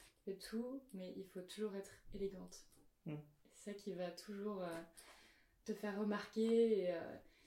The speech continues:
Speaker 1: et donc, euh, pour moi, c'était une, aussi une figure de femme forte. Et de, donc, c'est vrai que je l'ai toujours admirée. Et, euh, et donc, ça a commencé un peu avec ça. Et, euh, ma mère, euh, la même chose.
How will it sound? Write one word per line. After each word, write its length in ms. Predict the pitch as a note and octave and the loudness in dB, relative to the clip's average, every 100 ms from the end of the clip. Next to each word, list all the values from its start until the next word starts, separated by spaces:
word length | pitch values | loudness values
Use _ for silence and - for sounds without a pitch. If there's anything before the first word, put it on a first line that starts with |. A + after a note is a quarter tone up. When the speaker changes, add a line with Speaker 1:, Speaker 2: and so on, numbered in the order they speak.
| - _ _ - | -20 _ _ -4
Speaker 1:
et 140 | G#3 | -2
donc, 320 | G3 A3+ A#3 | 2 2 2
euh, 220 | G#3 F3+ E3+ | 2 2 2
pour 120 | F3 | -2
moi, 140 | F#3+ A3 | 0 0
c'était 260 | A3 F#3+ | 0 -2
une, 240 | F3+ F3 E3+ | -2 -2 -4
aussi 240 | E3 - | -4 -6
une 160 | F#3+ F3+ | -4 -6
figure 420 | - F#3 F#3 F#3 | -6 -6 -4 -4
de 300 | F3 E3 E3 E3 | -2 -2 -2 -2
femme 160 | F3+ F3 - | -4 -6 0
forte. 420 | A3 A#3+ A#3+ - | 2 2 0 -4
Et 260 | F#3 F3 E3 | -4 -2 -4
de, 1300 | E3 D#3+ D#3+ - - - _ _ _ _ - - - | -6 -8 -10 -12 -14 -20 _ _ _ _ -8 -6 -4
donc, 120 | G3+ | -4
c'est 100 | G3 | -2
vrai 100 | G#3 | 0
que 60 | A3+ | 2
je 40 | F#3+ | 0
l'ai 60 | |
toujours 300 | - G3+ G#3+ | -2 -2 0
admirée. 500 | G3+ F#3 F3+ G3 C4+ - _ - - - - _ _ - | 0 -2 -2 -2 -4 -6 _ -20 -20 -20 -20 _ _ 0
Et, 200 | G3 F#3 | 2 2
euh, 240 | F3+ F3 | 0 -2
et 40 | F3+ | -2
donc, 160 | G3+ | -4
ça 120 | - | -2
a 60 | G3+ | -2
commencé 400 | G3 G3 G3 A#3 | -2 -4 -6 -2
un 100 | A#3 | -2
peu 140 | A3 A3 | 0 -2
avec 220 | G3 G3 | 0 -2
ça. 180 | - F#3 F#3 _ | -6 -8 -10 _
Et, 160 | F3 D#3+ | -8 -6
euh, 100 | D#3+ D#3+ - - - | -6 -8 -16 -20 -10
ma 120 | F#3+ F3+ | -4 -2
mère, 240 | F#3 G3 | 0 -2
euh, 240 | E3+ E3 F3 | -4 -6 -8
la 80 | E3+ | -6
même 200 | E3+ E3 | -6 -6
chose. 300 | - A3+ | -2 -2